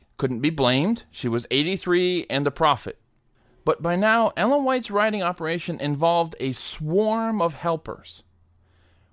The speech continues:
When Ellen wanted to write Steps to Christ, her worker bees buzzed through the archives of her writings to come up with a collection of chapters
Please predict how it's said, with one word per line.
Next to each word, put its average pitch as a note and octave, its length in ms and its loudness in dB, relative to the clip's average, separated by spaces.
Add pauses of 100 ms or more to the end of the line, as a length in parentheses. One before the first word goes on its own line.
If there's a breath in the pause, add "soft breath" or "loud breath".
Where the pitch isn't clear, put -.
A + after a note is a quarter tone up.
When B2+ 160 2
Ellen F3 300 4
wanted D3+ 240 4
to C#3 60 -2
write C#3 220 0
Steps - 280 -4
to - 80 -12
Christ, B3+ 460 0
her C3 160 -2
worker C#3+ 340 -2
bees D3 420 -2
buzzed C3 720 0
through - 280 -6
the C3 140 2
archives B2+ 680 -2
of A#2 140 -8
her B2+ 160 -4
writings B2 480 -2
to - 80 -10
come C3 160 -8
up B2+ 140 -4
with B2 100 -8
a C3+ 60 -6
collection C3 500 -6
of C3+ 100 -8
chapters D3 600 -4